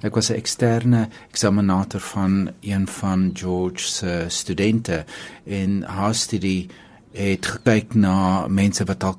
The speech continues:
klaar by die universiteit werk in die sciences en ek was verbaas hoeveel van hulle wel alternatiewe produkte probeer gebruik het en dat hulle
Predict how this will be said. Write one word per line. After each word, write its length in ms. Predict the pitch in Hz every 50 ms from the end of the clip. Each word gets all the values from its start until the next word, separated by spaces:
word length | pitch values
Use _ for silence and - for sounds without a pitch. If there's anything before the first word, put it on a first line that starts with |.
| - _ _
klaar 560 | - 139 139 135 123 120 117 113 113 107 101 - - _ _ _ _ _
by 200 | 104 98 107 120
die 140 | 135 135 113
universiteit 760 | 98 95 82 87 82 82 - - - - - 90 90 -
werk 400 | - 98 92 95 95 - - - - -
in 540 | 117 117 113 113 113 113 110 110 110 104 - - - - - - - _ _ _
die 120 | - 104
sciences 720 | - - - 117 120 127 127 120 120 - 87 80 76 - -
en 560 | - 98 98 95 98 98 98 98 95 92 - - - _ _ - -
ek 200 | - 110 107 -
was 200 | 110 - - -
verbaas 560 | 113 90 - - 104 107 120 127 123 120 -
hoeveel 320 | 110 - - - 107 101
van 320 | 95 - - 92 87 87 90
hulle 340 | 92 98 104 110 101 90 78 80 80
wel 460 | 87 95 95 92 90 90 92 95 90 92 - - - - - _
alternatiewe 880 | - 90 95 - - 110 95 90 95 92 92 - 107 98 - 95 92
produkte 800 | 90 - - 95 92 80 90 92 92 - - - 92 85 87 85 - - - - - - - - - - _ - -
probeer 360 | - 101 90 - 92 92 92
gebruik 560 | 87 - - 92 87 98 95 95 101 98 -
het 300 | 104 95 92 92 - - -
en 300 | _ - 104 101 95 95
dat 240 | 90 95 90 92 -
hulle 440 | 107 95 87 92 92 90 90 87 87